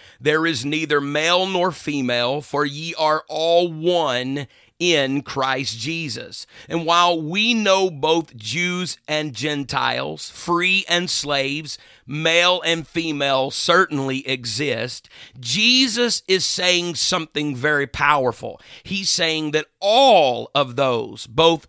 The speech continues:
Jews and Gentiles, those that are born free and those that are slaves, both male and female, they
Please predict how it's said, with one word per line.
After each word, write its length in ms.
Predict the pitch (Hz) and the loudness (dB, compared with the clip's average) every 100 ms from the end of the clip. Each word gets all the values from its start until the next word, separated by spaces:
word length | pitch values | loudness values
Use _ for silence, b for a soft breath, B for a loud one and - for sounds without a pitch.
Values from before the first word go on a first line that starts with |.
| 131 | -12
Jews 460 | 117 175 208 220 | -4 -2 -2 0
and 180 | 226 220 | -2 -2
Gentiles, 840 | 139 156 135 131 127 117 151 - - B B | -4 -6 -4 -2 -2 -2 -4 -8 -14 B B
those 340 | 147 165 165 | 4 4 4
that 140 | 143 156 | 2 0
are 100 | 147 | 0
born 380 | 139 160 156 147 | 4 4 4 -2
free 420 | 156 170 185 214 | -2 -2 0 -2
and 160 | 170 | 0
those 320 | 147 160 175 135 | 2 2 2 -2
that 200 | 160 - | -4 -2
are 240 | 147 165 | -2 -2
slaves, 720 | 156 - 139 127 135 160 151 B B B | -2 -4 -2 -2 -4 -8 -12 B B B
both 320 | 123 175 151 | 4 4 2
male 400 | 147 156 175 190 | -2 0 2 0
and 160 | 185 - | -6 -6
female, 600 | 165 147 139 135 139 147 | -4 -2 -2 -2 -2 -4
they 480 | 127 170 202 220 | -2 0 2 0